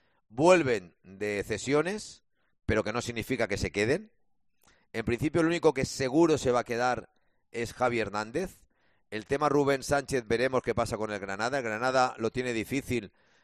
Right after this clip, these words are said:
pero si gana en Santander se mete en playoff, otra cosa es subir. El Granada tenía la intención de quedarse con Rubén siempre y cuando estuvieran en primera división, pero también es verdad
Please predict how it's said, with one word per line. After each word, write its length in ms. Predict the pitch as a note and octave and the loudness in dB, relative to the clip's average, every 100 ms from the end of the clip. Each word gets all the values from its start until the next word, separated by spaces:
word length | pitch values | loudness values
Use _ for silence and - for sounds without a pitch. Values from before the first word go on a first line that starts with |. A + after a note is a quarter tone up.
| _ _ _ _ _ | _ _ _ _ _
pero 240 | - A2+ G#2+ | 0 2 2
si 200 | A2+ G#2+ | 0 2
gana 320 | B2+ B2+ A#2+ | 2 2 0
en 400 | A#2 A#2 A2 G2+ | -2 -6 -14 -12
Santander 720 | - A2+ G#2+ G#2+ A2+ B2+ G#2+ - | -6 -6 -2 -2 2 2 0 -10
se 200 | - G#2+ | -8 -4
mete 220 | A#2+ A#2 | -2 -2
en 80 | G2 | -2
playoff, 460 | G2+ G2 D#3+ - - | -2 2 2 0 -6
otra 260 | G2 G#2+ | -4 -4
cosa 220 | G2+ G#2 | -4 -8
es 40 | G2+ | -6
subir. 380 | G2 A2+ F3 - _ _ _ | -4 -2 -2 -8 _ _ _
El 160 | F2 G#2 | -8 -4
Granada 340 | G#2 A#2 C3 | 0 2 2
tenía 240 | B2+ A#2 A#2+ | 2 -2 -2
la 80 | A2+ | -2
intención 420 | A#2 G#2+ C3 C3 | -4 -2 -2 -2
de 120 | A#2 | -2
quedarse 340 | G#2 A#2+ A2+ | -2 -2 -2
con 160 | A2 G#2+ | -4 -2
Rubén 380 | G2+ A2+ B2 G2+ | 0 0 0 -4
siempre 340 | A2+ A#2 A2 | -6 -4 -4
y 40 | G#2+ | 0
cuando 480 | A#2+ A#2+ G#2 F#2 _ | 0 2 -2 -4 _
estuvieran 420 | F2+ G2+ G#2 A2 | -10 -6 -4 -4
en 80 | G2 | -4
primera 300 | F#2 F#2+ F#2 | -6 -4 -4
división, 420 | F2+ F2+ B2 D#3 | -4 -4 -2 -2
pero 180 | - F#2+ | -2 -4
también 240 | E2 F2 F2+ | -4 -8 -4
es 80 | |
verdad 380 | E2+ F#2+ A#2+ D#3 | -2 2 2 2